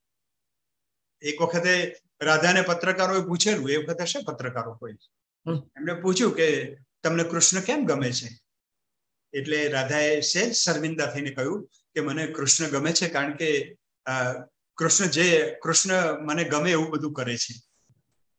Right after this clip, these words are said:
Speaker 1: એટલે કે એમ, એવું તમને શું ગમે છે કે જે કૃષ્ણ કરે છે? ત્યારે રાધાએ કહ્યું કે હવે પત્રકારોને કીધું કે બહુ don't be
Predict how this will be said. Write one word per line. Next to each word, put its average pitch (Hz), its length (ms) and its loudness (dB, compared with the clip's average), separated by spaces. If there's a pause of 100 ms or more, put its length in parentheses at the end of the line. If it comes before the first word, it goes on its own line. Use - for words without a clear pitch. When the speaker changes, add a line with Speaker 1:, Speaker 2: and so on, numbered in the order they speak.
(280)
Speaker 1:
એટલે 151 100 -10
કે 185 100 0
એમ, 285 420 0
એવું 165 240 4
તમને 294 280 4
શું 320 260 2
ગમે 165 260 4
છે 190 180 4
કે 175 80 0
જે 160 160 -2
કૃષ્ણ 139 400 -4
કરે 113 240 -6
છે? 117 200 -12 (540)
ત્યારે 147 240 0
રાધાએ 139 360 0
કહ્યું 156 240 -2
કે 175 100 2
હવે 156 180 4
પત્રકારોને 160 640 2
કીધું 170 260 -6
કે 185 60 -4
બહુ 170 260 0
don't 175 200 2
be 175 140 2